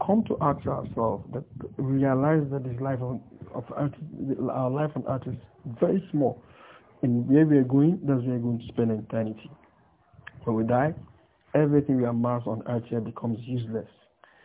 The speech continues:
Our degrees, our houses,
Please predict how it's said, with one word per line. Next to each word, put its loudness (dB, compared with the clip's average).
Our -2
degrees, -2
our 0
houses, 0